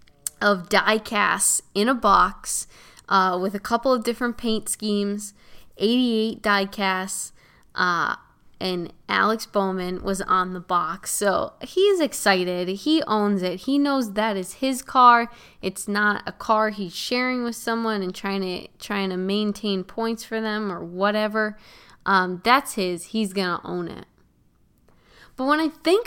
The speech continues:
about Alex Bowman, and I think about the, uh, I think about the,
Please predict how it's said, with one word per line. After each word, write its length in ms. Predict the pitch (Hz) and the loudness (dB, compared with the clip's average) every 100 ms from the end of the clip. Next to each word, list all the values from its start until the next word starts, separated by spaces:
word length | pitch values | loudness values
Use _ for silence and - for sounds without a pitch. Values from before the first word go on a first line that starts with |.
| 494 | 2
about 260 | 370 277 - | 2 0 2
Alex 400 | 233 262 247 202 | 6 8 6 0
Bowman, 640 | 180 - 180 269 202 - - | -6 -4 -2 0 -2 -6 -6
and 100 | 190 | -6
I 80 | |
think 280 | 196 269 277 | 0 0 2
about 600 | 285 214 208 208 196 190 | 0 4 6 6 4 -2
the, 560 | 208 196 185 185 185 - - | 0 0 0 -2 -2 -6 -6
uh, 420 | 185 175 170 - - | -6 -4 -6 -6 -10
I 120 | 196 | -8
think 240 | - 247 | -4 -2
about 320 | 247 220 202 190 | 2 2 2 0
the, 180 | 190 | -4